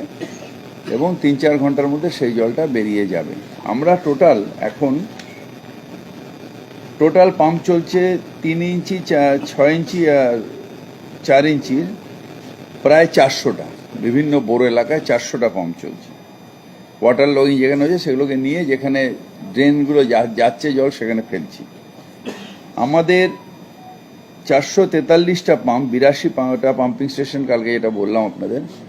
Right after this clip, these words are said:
যাতে টোটাল চারশো তিরাশিটা বড় ক্যাপাসিটির পাম্প চলছে। কেআইপির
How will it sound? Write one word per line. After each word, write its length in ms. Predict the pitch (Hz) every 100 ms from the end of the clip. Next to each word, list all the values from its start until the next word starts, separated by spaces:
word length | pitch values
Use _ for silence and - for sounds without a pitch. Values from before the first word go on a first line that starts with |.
| - - - -
যাতে 340 | 117 127 170
টোটাল 340 | 151 139 170 185
চারশো 560 | 175 147 156 - - 175
তিরাশিটা 520 | 160 147 147 170 160 143
বড় 240 | 110 135 139 117 -
ক্যাপাসিটির 560 | 113 123 123 123 147 110
পাম্প 220 | 101 98 -
চলছে। 300 | 78 - - - - - - - - - - - - -
কেআইপির 580 | 147 165 190 196 196